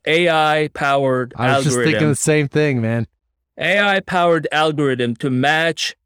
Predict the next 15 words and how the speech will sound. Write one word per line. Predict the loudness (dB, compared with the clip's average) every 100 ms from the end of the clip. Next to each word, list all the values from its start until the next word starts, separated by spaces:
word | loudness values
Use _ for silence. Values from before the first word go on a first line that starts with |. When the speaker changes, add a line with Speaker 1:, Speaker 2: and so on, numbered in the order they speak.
| -12
Speaker 1:
trainees | -2 2 2 2 0 0 0 0
and | -2 0
mentees | 0 -2 -2 -2 0 -2
with | -4 -2
mentors. | -2 -4 -2 -2 -2 -4 -12 _ _
Here | -2 2
is, | 0 0
Speaker 2:
Yeah. | 0
Speaker 1:
here's | 2 2
an | 0 0
idea | 0 2 2 0
for | 0 0
you. | 0 -4 -6 -12 -8
<laughs> | -8 -8 -4
Speaker 2:
Yeah. | -2 -2